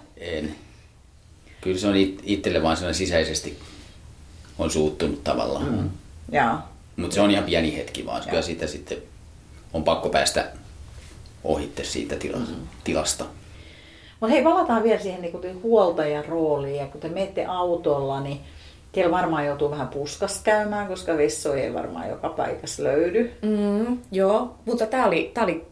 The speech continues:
Speaker 3: kerta, että mun ei tarvinnut kertaakaan käydä. Sieltä löytyi. Sieltä
Speaker 2: Aa.
Speaker 3: aina löytyi joku paikka, joku kahvio jossakin, mikä oli auki. Ja... Mutta tota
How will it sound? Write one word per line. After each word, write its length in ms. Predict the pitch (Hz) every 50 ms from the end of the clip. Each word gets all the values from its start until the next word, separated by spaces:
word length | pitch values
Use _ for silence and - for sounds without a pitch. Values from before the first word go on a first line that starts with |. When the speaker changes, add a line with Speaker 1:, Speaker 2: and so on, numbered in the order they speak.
| - -
Speaker 3:
kerta, 260 | - 220 220 - 214
että 140 | 214 208 214
mun 180 | 202 202 214
ei 80 | 214 208
tarvinnut 360 | 214 208 208 214 214 220 214
kertaakaan 680 | - 262 240 190 180 - - - - - - - - -
käydä. 280 | - - - - - 185
Sieltä 400 | - - 214 190 165 160 160 202
löytyi. 480 | 285 294 220 151 107 - - - - - - - - - - - - -
Sieltä 280 | - - 139 131 135
Speaker 2:
Aa. 60 | 143 156
Speaker 3:
aina 280 | 202 233 254 254 254
löytyi 400 | 269 302 330 311 277 - 185 175
joku 260 | 180 190 - - -
paikka, 420 | - 185 175 165 165 - 165 165 165 - - -
joku 260 | - 190 190 202 214
kahvio 460 | 214 - 165 165 165 156 156 160 160
jossakin, 480 | 160 160 165 165 - 180 170 - 156 156
mikä 260 | 151 151 151 165 156 151
oli 200 | 151 170 165 170
auki. 420 | 165 165 160 160 156 156 - -
Ja... 100 | - 151 - - - - - - - - - - - - - - - - - - - - - - - -
Mutta 260 | - 190 185 190 196 185
tota 420 | 185 185 180 190 185 180 - -